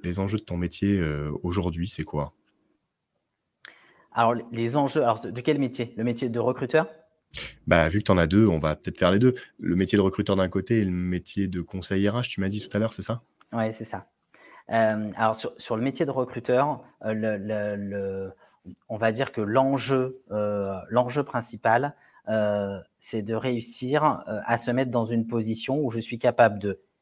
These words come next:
Speaker 2: sélectionner et de séduire, heu, la personne que j'ai en face de moi. Voilà. Heu, et donc, heu, on a intégré dans ce job, heu, qui initialement était un job, heu, on va dire le côté R H, heu,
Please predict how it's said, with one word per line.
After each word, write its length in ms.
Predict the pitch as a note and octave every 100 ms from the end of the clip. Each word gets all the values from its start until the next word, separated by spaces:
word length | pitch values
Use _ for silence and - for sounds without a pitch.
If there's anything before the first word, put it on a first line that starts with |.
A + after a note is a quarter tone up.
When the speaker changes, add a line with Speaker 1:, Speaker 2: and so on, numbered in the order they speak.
| _ _
Speaker 2:
sélectionner 920 | - - E3+ D3+ - C#3+ C3 B2 C#3+ - _ _ _ _ _ _
et 180 | G#3 G3+
de 100 | D3+
séduire, 680 | C#3 C#3+ B2 B2 B2 C3+ C#3 -
heu, 360 | A#2+ A2+ A2 A2
la 120 | A2+
personne 380 | A#2 A2 B2+ B2
que 100 | A#2+
j'ai 120 | A2
en 80 | G#2+
face 220 | - G2
de 80 | G2+
moi. 180 | F#2+ F2+ _ _ _ -
Voilà. 220 | G2+ F2+ - -
Heu, 200 | G#2 G#2 G#2
et 100 | B2
donc, 320 | C3 C3+ B2
heu, 80 | A#2+ -
on 180 | A#2+
a 60 | B2+
intégré 720 | C3+ C3+ C#3 B2+ B2+ C3 A#2+
dans 160 | A2 G#2+
ce 140 | B2
job, 400 | G#2+ B2 B2+ A2 - - _
heu, 260 | G2 G2 F#2+
qui 280 | - A#2 A2+
initialement 640 | C#3 C#3 D3 - B2+ C#3 B2+
était 180 | G2+
un 140 | G#2+ G2+
job, 300 | A2 B2+ G#2
heu, 200 | G2 F#2+
on 60 |
va 140 | F#2+ G2
dire 120 | A#2+
le 120 | G2+
côté 380 | - G2 B2+ A2+
R 60 | G#2+
H, 300 | A#2 - F#2+
heu, 220 | F#2